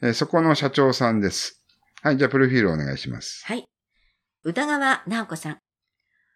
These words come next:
Speaker 2: 子供時代は裕福な家庭に育つも、高校生の時、父親の会社が倒産し、苦しい生活を強いられました。フラワーデザインの仕事で身を立てていましたけれども、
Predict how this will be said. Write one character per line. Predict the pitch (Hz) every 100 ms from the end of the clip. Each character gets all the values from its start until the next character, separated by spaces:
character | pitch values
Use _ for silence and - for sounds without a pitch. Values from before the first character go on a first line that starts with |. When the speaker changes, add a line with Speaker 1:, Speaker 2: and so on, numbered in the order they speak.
| _ _ _ _
Speaker 2:
子 | 208
供 | 294 330 320
時 | 294
代 | 269 240
は | 202 202 - -
裕 | 262 330
福 | - 220
な | 208
家 | - 185
庭 | 220
に | 214 208
育 | 196 208
つ | - 175
も、 | 160 165 _ _ _ _
高 | - 233
校 | 240 240
生 | 233 180
の | 160
時、 | 180 - - _ _
父 | - - 302
親 | 302 294
の | 277
会 | 277 269 277
社 | 269
が | 254
倒 | 254 254
産 | 254 247 247
し、 | - - _
苦 | - 226
し | 311 320
い | 311
生 | - 214
活 | 214 214 -
を | 196 202
強 | - 170
い |
ら | 165
れ | 160
ま | 147
し | -
た。 | 139 - _ _ _ _ _ _ _ _
フ | -
ラ | 214
ワ | 330 330
ー |
デ | 339
ザ | 330 339
イ | 311
ン |
の | 269
仕 | -
事 | 254 254 254
で | 254 247 -
身 | 175 202
を |
立 | 233 240
て | 208
て |
い | 196
ま | 185
し | -
た | 190
け | 170
れ | 160
ど | 156
も、 | 156 165